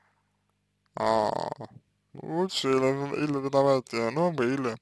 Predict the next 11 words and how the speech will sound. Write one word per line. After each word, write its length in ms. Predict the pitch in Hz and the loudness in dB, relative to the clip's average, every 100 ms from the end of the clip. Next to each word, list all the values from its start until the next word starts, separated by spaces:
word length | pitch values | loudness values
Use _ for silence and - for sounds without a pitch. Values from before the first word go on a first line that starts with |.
| _ | _
обращайтесь 840 | 107 104 113 107 - 143 123 - - - - | -10 -2 0 0 -2 -4 -4 -12 -14 -16 -12
индивидуально 760 | 117 113 107 113 117 113 - - _ _ _ - _ | -10 -8 -4 0 0 -2 -6 -12 _ _ _ -20 _
к, 200 | - 110 110 107 _ _ _ _ _ _ _ _ _ _ _ _ _ - | -10 -10 -10 -18 _ _ _ _ _ _ _ _ _ _ _ _ _ -14
а, 60 | - - - - - - - - _ - - - - | -10 -10 -10 -10 -10 -14 -18 -20 _ -16 -16 -14 -14
специалистам 840 | - 120 - 113 117 127 - 135 | -6 -4 0 2 2 0 -6 -18
для 100 | - - | -16 -10
того, 280 | - 117 117 | -2 0 0
чтобы 240 | - 107 - | -4 -10 -6
они 220 | 160 113 | -6 -8
помогли 500 | - - - - 113 | -12 -10 -8 -6 -4
вам 320 | - - 202 | -2 -2 -4